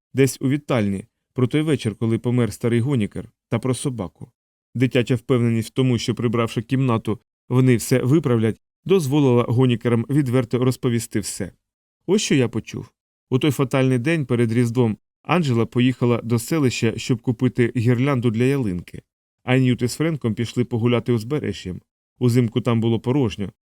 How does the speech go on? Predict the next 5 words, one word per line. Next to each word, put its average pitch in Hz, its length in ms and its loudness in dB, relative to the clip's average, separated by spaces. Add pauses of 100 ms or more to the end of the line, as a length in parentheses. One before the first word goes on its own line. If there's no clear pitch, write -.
(240)
Вони 185 200 2
зустріли 135 440 2
лише 117 340 0
чорного 127 560 0
лабрадора-ретривера. 117 1160 0